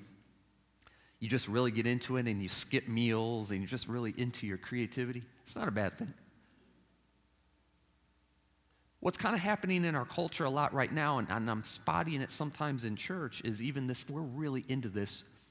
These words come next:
crafting our godliness. We can make it, we can form it, we can think it up, we can dream it,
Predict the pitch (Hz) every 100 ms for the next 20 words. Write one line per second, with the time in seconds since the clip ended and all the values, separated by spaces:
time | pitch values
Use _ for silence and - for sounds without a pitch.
0 | _ - - - - - - 139 143 -
1 | 117 110 101 98 90 - 90 73 - -
2 | - - - _ _ _ _ _ _ _
3 | _ - 135 131 110 110 107 - 82 117
4 | 127 131 104 90 - 117 110 98 92 123
5 | 123 - 113 101 - 123 101 107 98 90
6 | 123 120 131 104 110 101 92 90